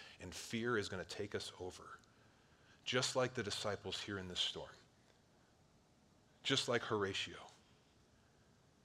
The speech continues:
And whenever we find ourselves in this place, guys, it's always good for us to do what the disciples did, that,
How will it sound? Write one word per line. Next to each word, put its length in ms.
And 100
whenever 260
we 120
find 340
ourselves 400
in 80
this 140
place, 360
guys, 240
it's 120
always 480
good 240
for 180
us 120
to 120
do 180
what 100
the 80
disciples 540
did, 220
that, 140